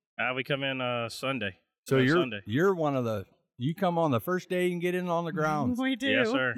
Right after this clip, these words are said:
Speaker 2: <laughs> Yeah. You all generally park in the same area, don't you?
Speaker 3: Yes, we
Speaker 1: Yeah,
Speaker 3: do.
Speaker 1: we come up every year, park in the same area.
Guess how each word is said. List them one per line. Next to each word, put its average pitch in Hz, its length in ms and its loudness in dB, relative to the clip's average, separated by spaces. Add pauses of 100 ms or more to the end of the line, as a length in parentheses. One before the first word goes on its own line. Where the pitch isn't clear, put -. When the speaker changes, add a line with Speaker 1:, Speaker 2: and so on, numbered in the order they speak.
Speaker 2:
<laughs> - 80 -10
Yeah. 165 540 2 (340)
You 180 160 6
all 196 140 6
generally 160 480 0
park 151 320 -2
in 139 80 0
the 117 100 0
same 143 300 -2
area, 127 300 0
don't 104 220 -6
you? 95 200 -10
Speaker 3:
Yes, 180 280 -2
we 185 100 -4
Speaker 1:
Yeah, 123 80 0
Speaker 3:
do. 127 60 -2
Speaker 1:
we 127 80 -2
come 123 200 -2
up 127 160 -4
every 120 240 -2
year, 123 180 -4
park 117 220 -2
in 120 60 -8
the 107 60 -8
same 120 260 -6
area. 117 340 -6